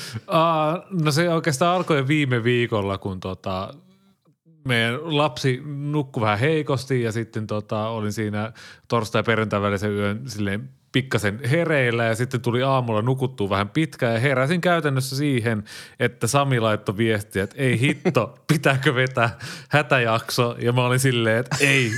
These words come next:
nytkö se tuli, mut onneksi ne syytteiden sisältö pysyi vielä salassa siinä, että me ei pysty sitä kommentoimaan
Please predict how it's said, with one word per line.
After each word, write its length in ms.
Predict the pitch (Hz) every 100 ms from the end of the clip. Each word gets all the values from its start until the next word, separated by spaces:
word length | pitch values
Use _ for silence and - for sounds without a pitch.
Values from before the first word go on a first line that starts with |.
| 147
nytkö 520 | 226 240 - 190 165
se 200 | 139 143 147
tuli, 420 | 151 139 117 104 - - - 113
mut 160 | 135 135 - -
onneksi 440 | 170 156 143 139
ne 160 | 127 131
syytteiden 800 | 123 135 131 - 110 107 120 156 - _ -
sisältö 400 | 131 131 113 104
pysyi 380 | - 123 120 104
vielä 260 | 104 101
salassa 440 | 95 98 95 85 85
siinä, 340 | 90 82 90
että 200 | 90 104
me 120 | 101
ei 80 | 98
pysty 640 | 101 _ 113 92 - 98
sitä 160 | 95 98
kommentoimaan 680 | 107 95 95 90 87 85